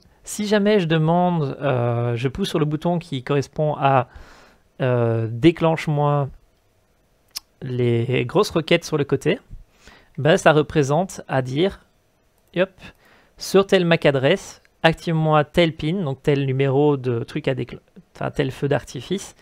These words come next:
et après autant de temps. Donc ici, par exemple, ça a déclenché les deux du bord, et après, ici,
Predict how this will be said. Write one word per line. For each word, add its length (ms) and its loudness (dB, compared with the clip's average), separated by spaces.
et 280 4
après 420 2
autant 320 0
de 40 -4
temps. 220 -8
Donc 160 -8
ici, 160 -6
par 100 4
exemple, 220 -2
ça 100 0
a 20 4
déclenché 500 0
les 120 0
deux 240 2
du 140 -2
bord, 420 2
et 40 -2
après, 520 2
ici, 400 -4